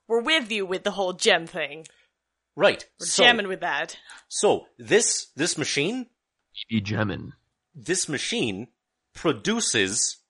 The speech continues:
Speaker 2: crystals
Speaker 1: Oh.
Speaker 2: that it then,
Speaker 3: Yeah.
Speaker 2: that the castle then uses as power sources.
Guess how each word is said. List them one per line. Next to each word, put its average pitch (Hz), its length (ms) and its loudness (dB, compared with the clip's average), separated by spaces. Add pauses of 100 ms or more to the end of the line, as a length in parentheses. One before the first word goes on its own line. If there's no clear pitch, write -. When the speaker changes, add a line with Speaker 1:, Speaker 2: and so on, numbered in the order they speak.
(200)
Speaker 2:
crystals 113 560 0 (200)
Speaker 1:
Oh. 247 280 4 (260)
Speaker 2:
that 147 240 8
it 143 180 0
then, 196 200 6
Speaker 3:
Yeah. 190 120 -2 (260)
Speaker 2:
that 151 240 4 (180)
the 131 140 -2
castle 160 400 2
then 131 220 2
uses 120 480 0
as 110 200 4
power 95 260 2
sources. - 420 -8